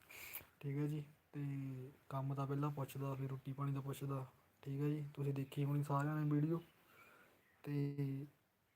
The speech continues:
ਉਹ ਬੱਚਾ ਮੂਹਰੇ ਉਹ ਕਹਿ ਰਿਹਾ ਵੀਰੋ ਕਿ ਹਾਂ ਵੀ ਘਰੇ ਆਟਾ ਹੈ ਨਹੀਂ ਸੀ, ਹੈ ਨਾ। ਵੀਰੋ, ਗੱਲ ਇਹ ਆ, ਇਕੱਲਾ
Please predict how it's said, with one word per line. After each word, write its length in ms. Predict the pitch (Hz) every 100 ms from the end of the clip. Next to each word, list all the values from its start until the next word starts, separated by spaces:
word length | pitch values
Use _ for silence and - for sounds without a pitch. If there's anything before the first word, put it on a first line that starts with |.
| _ -
ਉਹ 100 | 160
ਬੱਚਾ 280 | 147 147 156
ਮੂਹਰੇ 200 | 151 165
ਉਹ 80 | 160
ਕਹਿ 220 | 156 165
ਰਿਹਾ 160 | 165
ਵੀਰੋ 440 | 165 165 160 160 151
ਕਿ 120 | 151
ਹਾਂ 200 | 147 147
ਵੀ 300 | 147 156 160 156 - _ 175
ਘਰੇ 240 | 147 143 -
ਆਟਾ 320 | 160 143 147 143
ਹੈ 140 | 135
ਨਹੀਂ 160 | 135 135
ਸੀ, 100 | 143
ਹੈ 60 |
ਨਾ। 120 | 147 - - - - - - - - 160
ਵੀਰੋ, 240 | 151 156 - - - - _ - _ _ _ _ _ _ - 147
ਗੱਲ 220 | 147 156
ਇਹ 200 | 175 185
ਆ, 260 | 170 165 165
ਇਕੱਲਾ 1600 | 170 - _ _ _ - _ _ _ _ 165 156 160 160 156